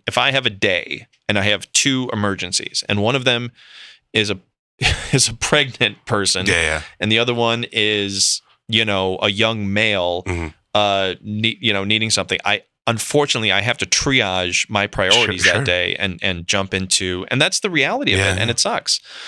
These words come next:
Speaker 2: What
Speaker 1: Uh,
Speaker 2: would you
Speaker 1: yeah.
Speaker 2: say is the, the common demographic then of the tiny home situation?
Speaker 1: Oh, it's mixed. It's
Speaker 2: Okay.
Speaker 1: mixed, and that's, there's a reason for that.
Speaker 2: Okay.
Speaker 1: It's b-, because, and it's all, like, here's the thing, like, the county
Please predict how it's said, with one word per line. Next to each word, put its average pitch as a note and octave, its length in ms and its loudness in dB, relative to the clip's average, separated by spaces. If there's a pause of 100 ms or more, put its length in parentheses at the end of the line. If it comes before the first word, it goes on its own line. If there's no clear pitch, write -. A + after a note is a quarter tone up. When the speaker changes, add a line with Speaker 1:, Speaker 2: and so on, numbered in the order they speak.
(300)
Speaker 2:
What A2+ 120 4
Speaker 1:
Uh, D3 120 4
Speaker 2:
would E3 120 2
you D#3 80 2
Speaker 1:
yeah. D3 80 4
Speaker 2:
say C3+ 140 2
is A#2 140 0
the, G#2+ 440 2
the F#2+ 460 0
common G2 360 0
demographic F2+ 640 -2
then F2 140 0
of D#2 120 -6
the E2 80 -4
tiny E2+ 380 -4
home D#2 200 -14
situation? - 720 -6 (360)
Speaker 1:
Oh, E3+ 200 2
it's D3 160 0
mixed. - 400 0 (100)
It's D3 160 0
Speaker 2:
Okay. E3+ 80 2
Speaker 1:
mixed, C3+ 320 0
and B2+ 160 2
that's, B2+ 260 0
there's B2 200 2
a A#2+ 80 2
reason A2+ 320 -2
for G#2 120 -2
that. - 220 0
Speaker 2:
Okay. G2 160 2
Speaker 1:
It's - 280 0 (880)
b-, C3 160 -10
because, C3 540 0
and C3+ 120 0
it's C3+ 180 0
all, D#3+ 400 0 (880)
like, C3 120 2
here's D#3+ 160 2
the C#3 80 -6
thing, F2 280 -2
like, G#2+ 300 0
the B2 80 2
county F3+ 500 0